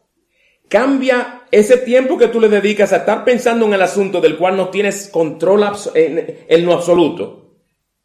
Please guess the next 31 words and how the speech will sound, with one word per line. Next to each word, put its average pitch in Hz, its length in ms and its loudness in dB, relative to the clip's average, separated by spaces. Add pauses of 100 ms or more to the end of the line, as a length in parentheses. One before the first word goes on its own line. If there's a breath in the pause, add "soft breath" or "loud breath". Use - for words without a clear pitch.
(260)
Y 196 140 2
mejor 214 400 2
dedícate 208 720 -2
a 190 260 -6
clamar 214 600 -4
al 214 120 -4
Señor. 127 680 -10 (400)
Mejor 226 400 0
dedícate 240 440 0
a 196 40 0
abrir 240 420 0
tu 247 100 -6
corazón 190 520 0
al 170 100 -4
Señor 151 340 -2
y 156 40 -2
a 151 80 0
decirle, 180 420 -2
"Señor, 180 320 -4
esto 196 380 -2
es 214 480 -2 (220 soft breath)
lo 156 200 0
que 165 100 2
tiene 190 680 2
a 156 140 -6
tu 139 100 -14
siervo, 196 880 0
a 139 160 -8
tu 131 80 -14
sierva 180 1000 -2
inquieto". 170 800 -2